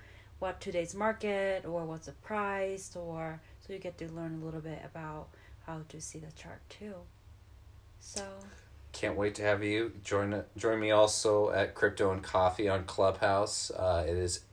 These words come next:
Speaker 2: um, I start my time at eight A M Mountain Standard Time, but the show does start at, uh, eight A M Eastern Standard Time. So be sure to join me then. I'll give you the top of the hour, uh, news,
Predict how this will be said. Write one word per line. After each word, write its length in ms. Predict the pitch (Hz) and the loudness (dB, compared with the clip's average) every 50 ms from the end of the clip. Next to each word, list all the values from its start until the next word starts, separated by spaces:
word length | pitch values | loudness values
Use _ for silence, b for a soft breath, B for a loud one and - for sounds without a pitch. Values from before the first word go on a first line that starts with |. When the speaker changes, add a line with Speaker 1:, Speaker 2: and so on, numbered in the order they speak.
| - - - - - - - - | -10 -6 -4 -4 -4 -6 -6 -4
Speaker 2:
um, 300 | 90 87 87 85 85 85 B B B B B B B B B B | -2 0 0 0 0 -2 B B B B B B B B B B
I 600 | - 92 101 110 113 113 117 117 120 123 120 - - | 4 8 10 12 12 12 10 10 8 8 6 4 2
start 500 | - - - - - 120 107 110 - 92 | -2 0 0 2 6 6 6 6 4 2
my 280 | 95 98 104 107 110 110 | 0 2 4 6 4 4
time 520 | - - - 104 95 95 95 92 92 92 | 2 -2 -4 -2 0 0 0 0 0 0
at 180 | 85 90 90 - - - - - - - - | 0 0 -2 -4 -10 -20 -20 -20 -16 -6 -2
eight 200 | 101 104 104 104 | 0 0 2 2
A 240 | 101 95 95 95 | 2 0 0 0
M 320 | 95 92 92 92 92 98 - - | 0 2 2 2 0 0 -4 -2
Mountain 260 | 90 90 90 85 85 87 | 0 0 0 0 0 -2
Standard 460 | - - - 90 87 82 85 82 82 | -2 0 0 0 0 0 -2 -4 -6
Time, 540 | - - - 87 85 85 82 82 82 85 87 | -8 -6 -4 -2 -2 -2 -2 -2 -4 -6 -4
but 220 | - - 85 85 - | -2 -2 -2 -2 -2
the 80 | - | -4
show 340 | - - - - 95 90 87 | -4 -2 -2 2 2 2 2
does 280 | 87 87 85 82 80 - | 2 2 2 2 2 0
start 520 | - - 87 85 82 80 80 80 - - - - | -2 0 2 2 4 2 0 -2 -6 -10 -8 -4
at, 440 | 82 85 82 80 80 82 - - - - | 0 0 2 0 0 -2 -6 -8 -4 -2
uh, 280 | 85 85 80 80 78 78 B B B B B - | 2 2 4 4 2 0 B B B B B 0
eight 280 | 101 101 92 90 90 | 0 2 2 4 4
A 20 | 87 | 4
M 240 | 87 87 85 87 85 - - - | 4 2 2 0 -4 -6 -8 -4
Eastern 360 | 101 98 - - - 87 85 | -2 -2 -2 -2 -2 -2 -4
Standard 420 | 85 - - 90 85 82 80 80 | -2 0 0 0 0 0 -2 -4
Time. 340 | - - 80 80 80 76 78 | -4 -4 -4 -2 -2 -4 -4
So 320 | 76 - - 80 78 73 B B B B B B - | -4 -2 0 0 -2 -2 B B B B B B -8
be 80 | 107 | -2
sure 220 | - - 139 127 123 | 2 4 6 6 6
to 80 | 120 | 4
join 280 | 123 131 123 117 120 123 | 6 8 8 8 8 6
me 140 | 123 120 117 | 4 2 4
then. 280 | 120 120 123 131 139 | 6 8 8 8 8
I'll 120 | 117 107 104 | 6 0 2
give 180 | 104 104 98 | 0 0 0
you 60 | 107 | 0
the 100 | 98 95 | -2 -2
top 300 | 87 - - 92 92 - | -2 0 2 2 2 2
of 60 | - - | 0 0
the 120 | 95 92 | 4 6
hour, 480 | 90 92 92 90 87 90 90 95 92 - - | 8 8 8 8 6 4 2 2 0 0 2
uh, 180 | 90 90 87 85 | 2 2 2 0
news, 540 | 87 85 87 90 98 117 127 - - - | -2 -2 -2 -2 -4 -4 -6 -6 -6 -6